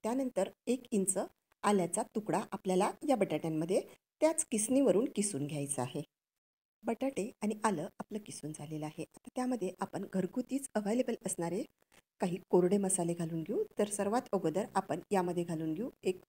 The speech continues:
कापून घेतलेला मध्यम आकाराचा कांदा. अगदी बारीक आकारामध्ये हा कांदा आपल्याला कापून घ्यायचा आहे. त्यानंतर कट करून घेतलेल्या दोन हिरव्या मिरच्या, एक, अ, चिमूट भरून कोथिंबीर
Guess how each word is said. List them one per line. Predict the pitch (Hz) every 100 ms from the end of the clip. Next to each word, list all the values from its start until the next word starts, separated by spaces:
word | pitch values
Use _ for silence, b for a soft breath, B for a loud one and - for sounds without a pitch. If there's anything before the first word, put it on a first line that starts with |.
| _ _ _ _ _ _ _ _ _ _ _ -
कापून | 196 190 269
घेतलेला | 269 269 294 247 208 -
मध्यम | 202 190 247 277
आकाराचा | 175 - 165 165 233
कांदा. | - 165 135 143 - _ _ _ _ _ _ -
अगदी | 190 180
बारीक | 208 190 240 -
आकारामध्ये | 190 170 175 170 240
हा | -
कांदा | 208 185 175 - -
आपल्याला | - 170 151
कापून | 139 - 131
घ्यायचा | 143 143 135 147
आहे. | 139 127 _ _ _ _ _ _ _ _
त्यानंतर | 226 226 262 240 202 -
कट | 196 196 -
करून | 220 247
घेतलेल्या | 247 - 202 214 - _
दोन | 185 202 214 -
हिरव्या | - 170 165
मिरच्या, | 170 170 - 180 254 _ _ _ _ _ _ _ _ _ -
एक, | 240 _ _ -
अ, | 214 214
चिमूट | 226 214 233
भरून | 240 190 208 - -
कोथिंबीर | 180 - 165 165